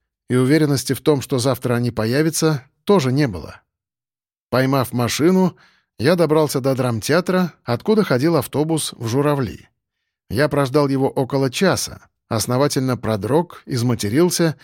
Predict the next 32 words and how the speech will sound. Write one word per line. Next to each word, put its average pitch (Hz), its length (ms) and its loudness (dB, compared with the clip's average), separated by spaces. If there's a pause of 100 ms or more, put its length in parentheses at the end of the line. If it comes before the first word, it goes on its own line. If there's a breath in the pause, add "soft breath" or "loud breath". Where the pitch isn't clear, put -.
(340 soft breath)
и 120 80 -2
только 127 360 0
потом 175 360 0
смог 139 320 -2
вернуться 120 480 -2
к - 60 -10
своим 123 340 0
швеям. 123 600 -4 (920)
У 107 140 -4
барышень 180 480 2
вовсю 147 340 2
шла 151 220 0
подготовка 139 640 0
к 135 100 -8
бане. 139 480 -2 (340)
При 120 140 -2
моём 131 320 0
появлении 131 520 0
все 127 240 0
оживились, 120 640 0 (400 soft breath)
и 120 60 -2
в 123 100 2
эфир 220 240 2
снова 180 300 2
полетели 151 440 2
шуточки 135 440 -2
о 127 160 0
том, 196 400 0
кто 190 260 0
кого 151 280 0
будет 135 420 -4
парить. - 500 -4